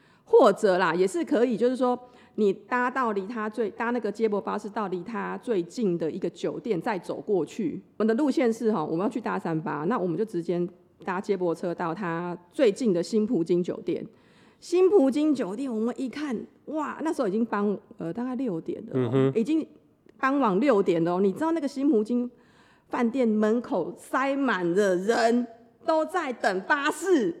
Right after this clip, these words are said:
Speaker 2: 嗯哼。
Speaker 1: 你知道那个人潮是多可怕吗？超级可怕。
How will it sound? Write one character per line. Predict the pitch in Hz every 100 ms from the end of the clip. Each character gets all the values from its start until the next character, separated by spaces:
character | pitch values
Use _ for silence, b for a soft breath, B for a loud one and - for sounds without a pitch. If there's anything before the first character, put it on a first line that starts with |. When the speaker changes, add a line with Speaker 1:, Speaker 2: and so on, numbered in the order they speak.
| -
Speaker 2:
嗯 | 135 127 113
哼。 | 139
Speaker 1:
你 |
知 | 139
道 | 392 403
那 |
个 | 370
人 | 294 330
潮 | 415 294
是 | 311 440 -
多 | 285 285
可 | 302 262 220
怕 | 359 302 262
吗？ | 262 247 247
超 | 247 294 330
级 | - 254
可 | 262 240 208
怕。 | 302 262